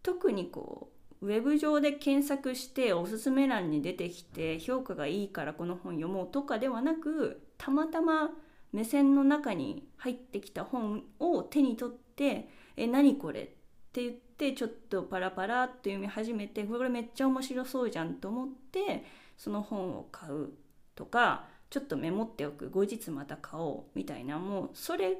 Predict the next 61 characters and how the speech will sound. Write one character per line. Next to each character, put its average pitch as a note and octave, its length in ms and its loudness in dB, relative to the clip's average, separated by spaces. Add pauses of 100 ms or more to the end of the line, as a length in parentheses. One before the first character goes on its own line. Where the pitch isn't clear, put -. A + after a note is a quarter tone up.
(300)
が C#4+ 400 2 (580)
や G3+ 140 0
り A3 120 0
た G#3+ 120 2
く G#3+ 100 -12
て、 - 400 -8 (760)
そ - 160 -10
れ A3 100 2
を A#3+ 60 4
ね、 A3 280 -2
楽 A3 160 0
し C#4 100 -4
み E3+ 140 0
に - 160 -4
し - 100 -14
て E3 140 -6
る D3+ 80 -2
ん C#3+ 100 -4
で C#3 80 -8
す - 40 -12
よ、 - 100 -14
と - 100 -8
に C#3+ 160 -4
か - 100 -16
く。 - 280 -10 (920)
で、 - 320 0 (920)
ス - 160 -14
ペ E4+ 100 0
イ F#4 200 4
ン A#3 180 4
の C#4+ 420 2
本 C#4+ 300 4
屋 G#3+ 120 -2
を、 G#3 380 0 (240)
う E3 60 -6
ー F3+ 400 -2
ん、 F3 40 -6
そ A3+ 140 -4
う F#3 60 -2
で - 80 -6
す - 100 -16
ね、 E3 540 -4
ち - 80 -10
ょ - 20 -16
っ - 20 -14
と F#3 60 -8
批 G#3+ 180 -10
判 D#4+ 540 0
す - 240 -4
る D4+ 140 -2
つ - 160 0
も D#4+ 100 6
り D#4+ 100 4
は F#4 140 4
な G#3+ 120 2
い G3 100 -2
ん F3+ 80 -2
で D#3 80 -2
す - 100 -10
け D#3 140 -8
ど F3 300 0